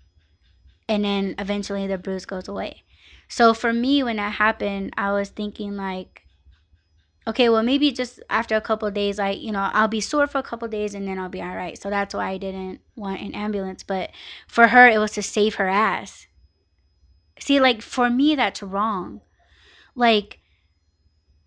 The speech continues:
if I was a manager, li-, like I said, there's a lot of ways to go through or, you know, to come about shit. If I was a manager, I would be like, "You know what, ma'am?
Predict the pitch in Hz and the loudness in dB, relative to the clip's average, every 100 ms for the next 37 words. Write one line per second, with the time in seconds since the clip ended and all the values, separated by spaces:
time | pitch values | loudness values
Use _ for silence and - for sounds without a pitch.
0 | _ _ _ _ _ _ _ _ _ _ | _ _ _ _ _ _ _ _ _ _
1 | - 262 247 269 311 285 262 208 214 208 | 0 2 6 6 6 2 0 0 -2 -2
2 | 196 190 185 - 269 - 302 339 339 - | -4 -6 -6 0 4 4 4 2 0 -2
3 | 302 294 247 196 - 226 262 - 226 226 | -4 -2 -2 -2 -6 0 0 2 -2 -2
4 | 240 262 262 220 214 240 254 233 - 240 | 0 0 -2 -6 -6 -4 -4 -6 -8 -8
5 | 196 220 220 220 220 220 233 240 226 220 | -4 -2 0 -2 -4 -4 -2 -4 -4 -2
6 | 208 202 220 269 302 294 - - 247 - | 0 -2 0 4 4 4 -2 -8 -6 -4
7 | 254 247 - 233 - - - 180 - - | -2 -2 -2 -4 -4 -8 -8 -8 -10 -20
8 | - - 233 - 233 294 320 285 240 226 | -16 -6 -4 4 4 6 2 -2 -2 -2
9 | 233 233 220 214 - 220 220 214 233 226 | -2 -4 -4 -2 0 2 2 0 -2 0
10 | 214 202 220 214 208 214 254 262 247 247 | -2 -4 -6 -4 -2 2 2 2 0 -2
11 | 247 | -2